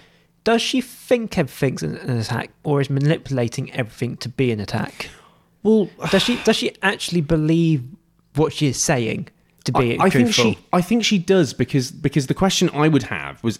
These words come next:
Speaker 2: if she was manipulating everybody, what would be the major gain? I mean, I suppose at the
Speaker 1: But
Speaker 2: start it's to get in the help, but
Speaker 1: I
Speaker 2: when
Speaker 1: don't
Speaker 2: that starts to weaken, what's the gain?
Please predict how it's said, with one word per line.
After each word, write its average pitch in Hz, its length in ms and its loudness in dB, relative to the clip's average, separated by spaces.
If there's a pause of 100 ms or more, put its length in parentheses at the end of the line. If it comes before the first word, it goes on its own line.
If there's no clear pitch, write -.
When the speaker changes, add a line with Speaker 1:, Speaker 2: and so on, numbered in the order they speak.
Speaker 2:
if 165 120 0
she 190 180 2
was 147 160 2
manipulating 131 880 2
everybody, 87 720 -2 (1200)
what 135 300 2
would 139 120 -2
be 127 160 4
the 117 100 2
major 113 520 4
gain? 78 580 -2
I 120 40 0
mean, 143 160 4
I 160 100 2
suppose 202 500 4 (240)
at 143 160 -4
the 156 60 0
Speaker 1:
But 180 100 6
Speaker 2:
start 151 520 2
it's - 220 -6
to 127 80 -2
get 120 220 0
in 117 60 -2
the 110 80 -2
help, 80 400 -8 (1600)
but 135 240 4
Speaker 1:
I 196 120 2
Speaker 2:
when 160 120 4
Speaker 1:
don't 180 80 4
Speaker 2:
that 170 180 0
starts 151 360 0
to 131 100 -6
weaken, 139 540 -2
what's - 200 -12
the - 100 -12
gain? - 440 -14